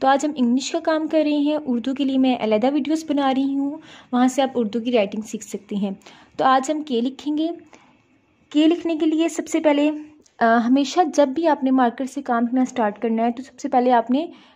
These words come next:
टिप यूज़ करनी है। तो टिप यूज़ करते हुए हम के लिखना, लिखते हैं। पहले टिप यूज़ की, फिर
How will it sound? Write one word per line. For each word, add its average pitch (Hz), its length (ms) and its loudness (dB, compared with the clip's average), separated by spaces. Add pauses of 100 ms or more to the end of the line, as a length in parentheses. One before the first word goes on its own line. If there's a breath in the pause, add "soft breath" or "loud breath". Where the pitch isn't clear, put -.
(160 loud breath)
टिप 294 220 0
यूज़ 220 240 0
करनी 196 300 -4
है। 196 120 -6 (320 loud breath)
तो 277 80 0
टिप 320 260 -2
यूज़ 311 220 2
करते 285 240 -2
हुए 285 200 2
हम 277 160 0
के 240 180 -2
लिखना, 269 340 -2 (100)
लिखते 262 320 -4
हैं। 302 180 -4 (1200)
पहले 277 260 0
टिप 302 260 -4
यूज़ 349 260 2
की, 339 140 -2 (1200)
फिर 277 360 -2